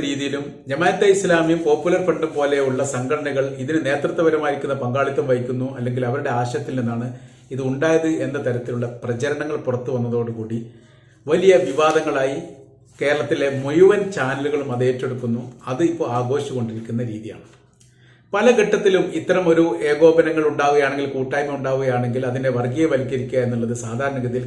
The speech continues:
കേരളത്തിൻ്റെ ഒരു ശൈലിയാണ്. അത് പ്രത്യേകിച്ച് ന്യൂനപക്ഷങ്ങളും മുസ്ലിങ്ങളും മുസ്ലിം വിഭാഗങ്ങളുമായിട്ട് ബന്ധപ്പെടുന്ന സമയത്താണെങ്കിൽ അത് കൊണ്ടു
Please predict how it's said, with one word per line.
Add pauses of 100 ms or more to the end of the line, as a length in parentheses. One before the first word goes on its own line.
കേരളത്തിൻ്റെ
ഒരു
ശൈലിയാണ്. (680)
അത്
പ്രത്യേകിച്ച്
ന്യൂനപക്ഷങ്ങളും
മുസ്ലിങ്ങളും (160)
മുസ്ലിം (140)
വിഭാഗങ്ങളുമായിട്ട്
ബന്ധപ്പെടുന്ന (100)
സമയത്താണെങ്കിൽ (480)
അത്
കൊണ്ടു